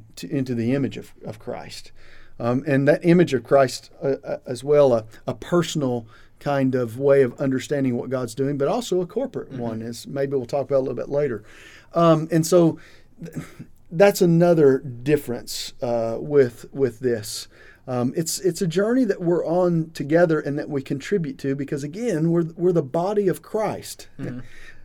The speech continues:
Speaker 1: Uh, who are operating with Jesus as our head, and we're all being <laughs> formed and shaped into our head. So this is something that we, we do,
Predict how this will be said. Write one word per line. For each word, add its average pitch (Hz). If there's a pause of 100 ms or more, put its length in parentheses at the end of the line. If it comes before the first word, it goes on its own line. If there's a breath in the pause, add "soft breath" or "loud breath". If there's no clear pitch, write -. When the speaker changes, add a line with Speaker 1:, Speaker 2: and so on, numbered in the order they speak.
Speaker 1:
Uh, 139
who 170
are 165
operating 180
with 131
Jesus 156
as 147
our 139
head, 151
and 123
we're 139
all 180
being 165
<laughs> -
formed 165
and 139
shaped 165
into 175
our 131
head. 143 (260 loud breath)
So 180 (180 loud breath)
this 214
is 208
something 240
that 156
we, 160
we 175
do, 117